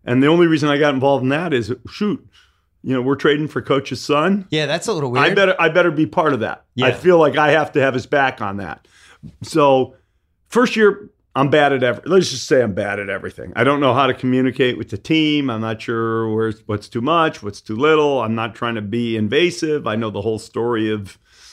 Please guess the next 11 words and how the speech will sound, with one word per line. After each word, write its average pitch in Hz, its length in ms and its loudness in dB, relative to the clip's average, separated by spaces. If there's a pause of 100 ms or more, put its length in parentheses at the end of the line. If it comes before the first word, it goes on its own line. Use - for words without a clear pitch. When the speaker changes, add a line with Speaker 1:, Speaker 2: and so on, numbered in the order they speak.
(100)
Speaker 1:
Sterling. 165 840 2 (540)
You 127 120 -4
know, 127 140 2
by 139 120 2
the 156 60 2
second - 360 -2
year, 175 140 2
I 139 60 2
kinda 135 220 -2
get 123 220 -2
it. - 120 -14